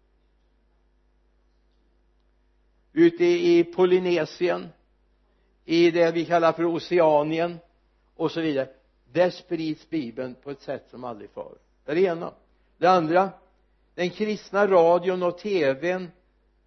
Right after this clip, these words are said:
sprider ut evangeliet på ett sätt som vi aldrig har sett förut. Men om vi bara tar det, de Sverigebaserade <clears throat> kanalerna vi har, kristna kanalerna, vi har kanal tio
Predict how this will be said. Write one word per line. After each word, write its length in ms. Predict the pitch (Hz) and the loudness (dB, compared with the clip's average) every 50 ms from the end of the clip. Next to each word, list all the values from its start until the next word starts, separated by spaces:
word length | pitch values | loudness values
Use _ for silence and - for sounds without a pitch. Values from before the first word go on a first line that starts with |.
| _ _ _ _ _ _ | _ _ _ _ _ _
sprider 640 | _ - - _ - 190 190 190 180 175 160 180 175 | _ -20 -12 _ -2 0 0 0 -2 -4 -2 -2 -2
ut 300 | 170 165 160 156 156 165 | -2 -2 -4 -4 -2 -4
evangeliet 560 | 156 147 151 151 151 151 151 147 139 135 - | -4 -2 -2 -4 -4 -4 -4 -4 -6 -8 -10
på 60 | 147 | -12
ett 80 | 139 - | -12 -8
sätt 240 | - 143 127 - | -8 -10 -10 -8
som 120 | - 135 127 | -12 -10 -8
vi 60 | 131 | -6
aldrig 240 | 127 123 113 113 110 | -6 -6 -8 -10 -14
har 60 | 107 | -14
sett 240 | - 107 95 - _ | -16 -20 -20 -20 _
förut. 260 | - 95 90 - _ _ _ _ _ _ _ _ _ _ _ _ _ _ _ _ _ _ _ _ _ _ _ _ _ _ _ _ _ _ _ _ _ _ _ _ _ _ _ _ _ _ _ _ _ _ _ _ _ | -18 -18 -18 -20 _ _ _ _ _ _ _ _ _ _ _ _ _ _ _ _ _ _ _ _ _ _ _ _ _ _ _ _ _ _ _ _ _ _ _ _ _ _ _ _ _ _ _ _ _ _ _ _ _
Men 380 | 113 151 165 160 151 156 160 143 147 147 147 156 - - - - - - _ _ | -6 -4 -2 -2 -2 -4 -6 -10 -16 -20 -20 -20 -20 -20 -20 -20 -20 -20 _ _
om 120 | - 165 160 | -14 -6 -4
vi 120 | 175 175 | -4 0
bara 160 | 160 175 170 | 4 4 2
tar 240 | 165 - 175 170 165 | 2 2 0 0 0
det, 160 | 170 165 156 160 - _ _ _ _ | 0 0 -2 -4 -8 _ _ _ _
de 180 | 147 165 165 165 | -8 -8 -8 -8
Sverigebaserade 1300 | - - 202 190 175 147 147 151 147 147 147 - - 165 165 170 170 185 190 190 190 180 160 120 107 - _ _ _ _ _ _ _ _ _ _ _ _ | -6 -2 0 0 2 0 0 -2 -2 -2 -2 -2 -4 -4 -2 -2 0 0 0 0 0 0 -2 -4 -4 -8 _ _ _ _ _ _ _ _ _ _ _ _
<clears throat> 640 | _ - _ - - - - - - - _ _ _ - | _ -20 _ -12 -10 -8 -8 -8 -10 -14 _ _ _ -6
kanalerna 560 | 170 185 185 175 160 147 139 143 147 151 147 | -4 0 2 2 2 2 2 0 -2 -4 -4
vi 80 | 156 | -2
har, 120 | 151 147 139 | -2 -2 -2
kristna 380 | - 180 175 160 - 147 139 | -2 -4 -4 -4 -4 -8 -8
kanalerna, 420 | 139 151 147 147 139 127 120 127 127 | -8 -6 -6 -6 -6 -8 -8 -8 -8
vi 100 | 135 151 | -6 -6
har 120 | 143 135 | -8 -6
kanal 320 | 123 147 135 135 131 135 131 | -8 -10 -8 -8 -8 -10 -8
tio 420 | - - 156 123 120 143 175 | -10 -10 -10 -6 -6 -6 -6